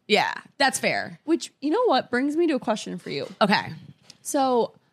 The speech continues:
Speaker 2: do you think there's a difference between being comfortable with someone physically and emotionally? Or not, like, a difference, but do you have people in your life that you've met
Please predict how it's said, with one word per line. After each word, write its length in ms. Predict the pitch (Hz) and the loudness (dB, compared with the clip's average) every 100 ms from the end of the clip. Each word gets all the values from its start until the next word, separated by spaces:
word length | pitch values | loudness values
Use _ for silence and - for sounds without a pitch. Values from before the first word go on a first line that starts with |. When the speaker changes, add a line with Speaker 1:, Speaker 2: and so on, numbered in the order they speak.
| _ _ _ - 190 | _ _ _ -16 -4
Speaker 2:
do 140 | 226 | 2
you 160 | 247 403 | 4 4
think 420 | - 214 226 - | 2 -2 -2 0
there's 160 | 262 | -2
a 20 | 214 | -2
difference 360 | 208 - 220 | -6 -6 -8
between 540 | - 226 - 226 220 214 | -6 -10 -6 -6 -4 -2
being 200 | 220 214 | -2 -2
comfortable 420 | 220 190 - 214 | -2 -4 -2 -2
with 100 | 214 | 0
someone 340 | - 208 202 | 0 0 -2
physically 640 | 202 190 190 202 208 208 - _ _ _ _ | -2 -6 -6 -4 -2 -2 -6 _ _ _ _
and 200 | 208 202 | 0 2
emotionally? 680 | 190 156 - 202 196 214 220 _ _ _ _ _ _ _ _ _ _ _ 254 | 0 -2 -4 -4 -4 -4 -6 _ _ _ _ _ _ _ _ _ _ _ 4
Or 60 | |
not, 80 | 339 | 6
like, 100 | 349 | 6
a 20 | 262 | 4
difference, 320 | 226 214 220 | 0 0 -2
but 140 | 240 | -4
do 120 | 220 | -2
you 240 | 233 262 277 | 0 2 2
have 260 | 240 226 | 2 0
people 220 | 254 240 233 | 0 -2 -2
in 80 | |
your 100 | 220 | -2
life 280 | 202 190 202 | 0 -2 -2
that 120 | - | -4
you've 180 | 185 180 | -4 -4
met 340 | 196 190 170 | -4 -2 -4